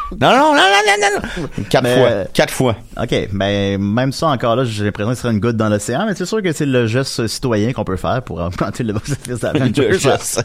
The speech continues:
Speaker 1: citoyen.
Speaker 2: <laughs> Fait que... Mais après ça, est-ce que, euh, après ça, si on se pose la question, est-ce qu'on désire vraiment qu'Avengers batte Avatar ? C'est le fun quand les, quand les, les, les records changent, là. Moi, moi aussi, ça m'excite, là. C'est comme, oh, hey, va-tu le faire ?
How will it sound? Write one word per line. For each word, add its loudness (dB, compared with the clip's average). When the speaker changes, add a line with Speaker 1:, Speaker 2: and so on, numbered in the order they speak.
Speaker 1:
citoyen. -4
Speaker 2:
<laughs> -2
Fait 2
que... 2
Mais 4
après 0
ça, 2
est-ce -6
que, -4
euh, 0
après -4
ça, -4
si -2
on 2
se -8
pose 2
la 4
question, -2
est-ce -2
qu'on -2
désire 2
vraiment 0
qu'Avengers -2
batte 0
Avatar ? -2
C'est 0
le 0
fun 4
quand 4
les, 2
quand -2
les, 0
les, -2
les -2
records 0
changent, -4
là. -2
Moi, -2
moi -4
aussi, -8
ça -2
m'excite, -6
là. -4
C'est -6
comme, -6
oh, -8
hey, -14
va-tu -16
le -12
faire ? -8